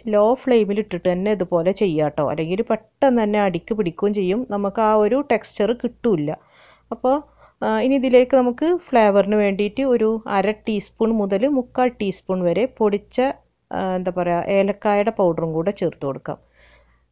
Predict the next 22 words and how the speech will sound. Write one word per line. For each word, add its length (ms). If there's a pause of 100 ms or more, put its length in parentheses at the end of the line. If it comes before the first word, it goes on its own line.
(160)
അപ്പോൾ 420
ഇതായിരിക്കും 460
നമുക്ക് 280
ഈ 120
ഒരു 420
ഹൽ-, 420
ഹൽവക്ക് 560 (200)
നല്ലൊരു 320 (420)
മണം 380
കൊടുക്കണത് 540
ട്ടോ. 200 (560)
അപ്പോൾ 300
ഇത് 160
ഇഷ്ടമല്ലാത്തവരുണ്ടാവും. 1200
പേഴ്സണലി 440
എനിക്ക് 380
വലിയ 300
ഇഷ്ടമല്ല 400
ഈ 140
ഒരു 220
ഏലക്കായുടെ 520
ഫ്ലേവർ, 520